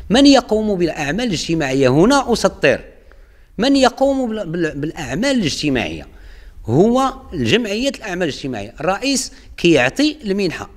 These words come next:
ورؤساء دازو كيعطيو المنحة. هاد، هاد المشكل كاين ألف ت-، ربما كاين، ربما لم، لم تخن الذاكرة، كاين ألف ومية وعشرين جمعية في نزكان، وهادو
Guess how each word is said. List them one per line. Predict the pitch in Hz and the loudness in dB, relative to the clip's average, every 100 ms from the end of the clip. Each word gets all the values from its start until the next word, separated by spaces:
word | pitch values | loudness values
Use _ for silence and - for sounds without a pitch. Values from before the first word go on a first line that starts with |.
| - | -10
ورؤساء | 123 147 180 180 240 254 - - - | -4 -2 -2 0 0 -2 -12 -20 -4
دازو | 135 175 175 294 | 4 4 4 -4
كيعطيو | - 185 127 240 269 | -4 -4 -2 -2 -2
المنحة. | 233 190 131 - - - - - 151 - | -2 -4 -6 -14 -20 -20 -20 -8 -6 -6
هاد، | - 104 123 117 127 123 | -8 -8 -8 -6 -6 -6
هاد | 101 110 | -8 -8
المشكل | 107 117 - 185 | -6 -6 -4 -6
كاين | - 143 147 208 | -2 -2 -2 -4
ألف | 214 - | -6 -8
ت-، | - 135 | -8 -8
ربما | 127 123 104 131 165 | -4 -6 -2 -4 -4
كاين، | - 143 139 131 | -6 -6 -6 -8
ربما | 123 117 95 117 123 | -10 -12 -10 -10 -8
لم، | 117 117 117 | -8 -8 -10
لم | - 107 113 | -10 -10 -8
تخن | 120 - 117 | -8 -4 -4
الذاكرة، | 110 92 110 156 208 | -4 -4 -4 -2 -4
كاين | 180 147 147 - | -4 -4 -4 -4
ألف | 208 185 - | -4 -4 -4
ومية | 165 165 156 185 | -2 -2 -2 -2
وعشرين | 196 160 104 - 160 151 | 0 0 0 0 0 2
جمعية | 107 117 98 120 185 | 0 0 0 0 -2
في | - 139 | -2 0
نزكان، | 117 85 107 87 - - - - - - - - - - - - | 0 0 -2 -4 -6 -18 -18 -20 -20 -20 -20 -20 -20 -20 -20 -10
وهادو | 98 101 139 233 | -4 0 2 2